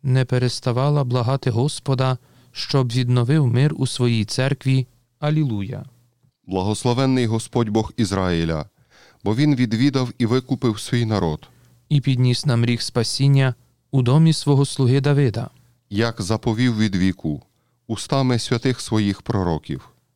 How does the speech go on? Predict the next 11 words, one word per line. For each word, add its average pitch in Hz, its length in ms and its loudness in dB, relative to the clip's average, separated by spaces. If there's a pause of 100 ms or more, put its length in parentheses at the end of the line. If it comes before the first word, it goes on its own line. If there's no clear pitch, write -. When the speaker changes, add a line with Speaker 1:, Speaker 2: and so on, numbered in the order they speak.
Speaker 1:
Спасіння 127 640 0
від 117 140 0
наших 117 380 -2
ворогів 113 560 0 (480)
і 139 100 0
з 117 80 -4
руки 127 280 0
всіх, 151 560 -2
хто - 260 -2
ненавидить 117 600 2
нас. 117 400 -2